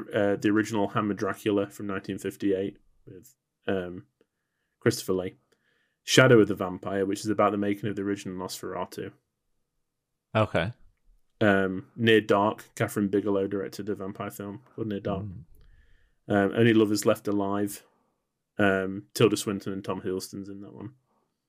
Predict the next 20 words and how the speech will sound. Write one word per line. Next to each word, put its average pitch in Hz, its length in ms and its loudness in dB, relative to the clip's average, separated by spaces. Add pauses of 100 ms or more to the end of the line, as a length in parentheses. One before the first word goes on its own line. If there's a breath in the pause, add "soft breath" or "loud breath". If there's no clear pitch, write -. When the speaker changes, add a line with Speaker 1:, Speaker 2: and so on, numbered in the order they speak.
(140)
Speaker 2:
Ooh. 123 240 -4 (680)
Speaker 1:
Um, 95 340 4
and 104 140 -2
then 98 140 -4
Vampire's 101 880 -2 (180)
Kiss, - 440 4
which 107 160 4
he 110 100 2
said, 107 380 2
"Your 117 120 0
mileage 120 340 4
may 110 100 2
vary 104 240 2
on 101 80 -2
this 101 120 -4
very 104 280 2
campy 101 380 -6
Nick 92 200 -10
Cage 92 300 -8
performance." - 640 -14